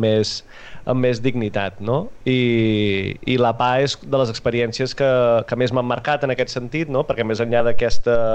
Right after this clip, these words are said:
primera roda de premsa, que era una roda de premsa on es parlava del procés de la, de la I L P estatal, que és, que va arribar al Congrés el dos mil, que va arribar al Congrés el dos mil tretze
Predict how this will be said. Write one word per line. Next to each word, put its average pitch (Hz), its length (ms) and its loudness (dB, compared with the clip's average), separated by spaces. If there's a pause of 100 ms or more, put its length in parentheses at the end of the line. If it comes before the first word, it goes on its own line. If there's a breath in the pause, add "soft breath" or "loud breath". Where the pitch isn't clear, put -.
(840 loud breath)
primera 127 340 2
roda 123 280 4
de 117 80 -6
premsa, 143 320 0
que 123 80 -2
era 127 100 -2
una 120 80 2
roda 123 160 4
de 120 80 -6
premsa 123 380 0
on 117 120 0
es - 80 -6
parlava 113 320 0
del 117 120 2
procés 117 360 -2
de 113 120 2
la, 113 140 4 (1040)
de 123 200 2
la 117 80 2
I 117 80 2
L 117 160 2
P 117 260 2
estatal, 127 540 -2
que 110 160 -2
és, 104 100 -12
que 107 140 -4
va 110 80 2
arribar 110 220 0
al - 40 -6
Congrés 110 320 -4
el 107 140 0
dos 110 160 -4
mil, 110 400 -6 (720 loud breath)
que 120 80 2
va 117 100 4
arribar 113 200 2
al 101 40 -4
Congrés 113 160 -2
el 120 140 2
dos 127 80 0
mil 120 160 0
tretze 135 480 2